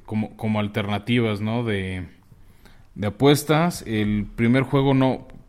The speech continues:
de la semana, digamos, que lo puedes, que lo pueden ver en Fox, es el de Jaguares Bengals. Em, que a mí me gusta ahí la línea de dinero de,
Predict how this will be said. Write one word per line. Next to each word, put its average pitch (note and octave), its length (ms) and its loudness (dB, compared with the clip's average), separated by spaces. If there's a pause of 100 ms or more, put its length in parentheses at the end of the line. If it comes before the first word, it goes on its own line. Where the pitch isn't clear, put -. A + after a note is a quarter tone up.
(440)
de G#2+ 80 0
la F#2+ 140 -2
semana, A2+ 420 2
digamos, A2 340 -4
que - 80 -14
lo G2 80 -10
puedes, A2 340 -8
que G2+ 120 -10
lo G2 100 -10
pueden A2+ 160 -4
ver A2 140 -4
en G#2 80 -6
Fox, A2 240 -8
es A2+ 140 -6
el G#2 120 -2
de F#2 320 -6 (640)
Jaguares B2 720 2
Bengals. C#3 680 -2
Em, A2 600 -2 (1000)
que C3 80 0
a - 20 2
mí D3 100 4
me D#3 140 4
gusta D3 320 0
ahí C#3 100 4
la C3+ 120 4
línea C3 280 4
de A#2 120 2
dinero A2+ 420 2
de, G2+ 340 -4